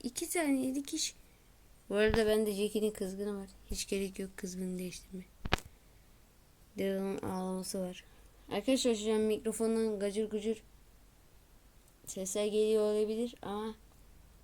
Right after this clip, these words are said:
yani ben ne yapayım? Ben bir şey yapamam. Ben yapmıyorum ki. Kendisi geliyor.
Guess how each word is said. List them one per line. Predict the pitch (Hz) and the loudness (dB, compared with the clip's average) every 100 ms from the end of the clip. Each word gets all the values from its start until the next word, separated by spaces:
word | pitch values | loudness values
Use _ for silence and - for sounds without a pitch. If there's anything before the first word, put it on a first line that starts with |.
| - - - - | -20 -20 -20 -10
yani | 170 180 190 185 | -6 -4 -4 -4
ben | 190 180 | -6 -6
ne | 185 | -8
yapayım? | 196 - - - - - - - - - - - | -10 -16 -20 -20 -20 -20 -20 -20 -20 -20 -20 -10
Ben | 190 185 | -6 -6
bir | |
şey | - 190 | -6 -10
yapamam. | 190 196 196 - - - - - - - - - - - - | -10 -14 -16 -20 -20 -20 -20 -20 -20 -20 -20 -20 -20 -20 -4
Ben | 190 | 2
yapmıyorum | 226 233 - 233 320 294 | 6 6 2 0 2 2
ki. | 208 190 - - - | 2 -4 -8 -20 -14
Kendisi | - 214 233 240 240 | 0 4 4 2 0
geliyor. | 269 254 190 | 0 0 -2